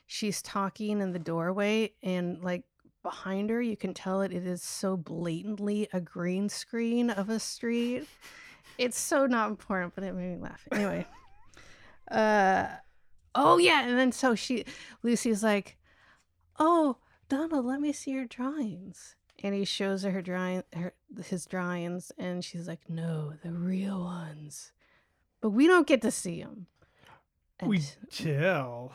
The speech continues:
Speaker 1: Yeah, we do later, but not then. So we don't know what we're in for.
Speaker 2: No.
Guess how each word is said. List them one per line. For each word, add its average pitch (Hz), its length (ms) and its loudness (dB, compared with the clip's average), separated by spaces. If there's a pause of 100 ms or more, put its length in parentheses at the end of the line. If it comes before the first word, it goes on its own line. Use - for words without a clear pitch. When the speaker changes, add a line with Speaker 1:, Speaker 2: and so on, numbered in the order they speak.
Speaker 1:
Yeah, 185 500 0 (200)
we 208 260 0
do 208 200 0
later, 190 500 -2
but 196 160 2
not 233 300 6
then. 180 500 4
So - 220 2
we 262 80 6
don't 302 160 10
know 277 100 12
what 220 180 8
we're 208 120 4
in 214 300 2
for. 285 420 4 (120)
Speaker 2:
No. 151 540 2